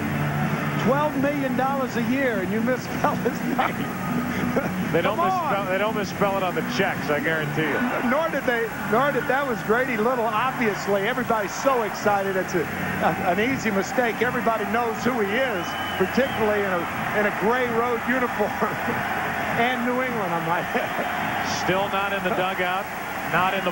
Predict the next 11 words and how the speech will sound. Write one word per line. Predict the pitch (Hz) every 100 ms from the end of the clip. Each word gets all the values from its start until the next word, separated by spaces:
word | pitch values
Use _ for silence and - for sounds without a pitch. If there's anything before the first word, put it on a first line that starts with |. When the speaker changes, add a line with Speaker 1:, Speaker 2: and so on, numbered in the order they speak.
| 175
Speaker 2:
bullpen | 190 202 175 165 151
is | -
Pedro | 180 185 180
Martinez, | 175 170 - 190 175 147 131
the | - -
two | 403 -
oh. | - - - - - -
Into | - - - 214 208
right | 294 -
center | - 311 294 262
field. | - 277 196 135